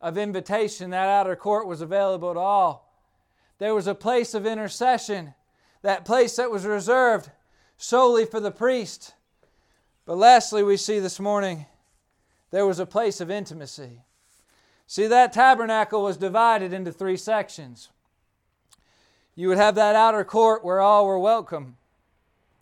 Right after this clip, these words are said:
Then you would step in and you'd come into that inner court there, that holy place,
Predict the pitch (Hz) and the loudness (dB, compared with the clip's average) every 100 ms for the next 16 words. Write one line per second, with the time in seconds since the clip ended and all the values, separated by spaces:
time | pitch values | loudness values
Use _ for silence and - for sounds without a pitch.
0 | _ _ _ _ _ 151 185 208 202 - | _ _ _ _ _ -10 -6 -2 -4 -2
1 | 226 226 226 233 214 202 185 214 214 208 | 2 2 2 -2 -4 -8 -4 -4 -4 -4
2 | 208 214 214 233 208 202 202 196 202 202 | -2 0 -2 -4 -4 -2 -2 0 0 2
3 | 196 175 233 196 180 196 180 156 - | 0 2 2 2 0 0 0 -2 -12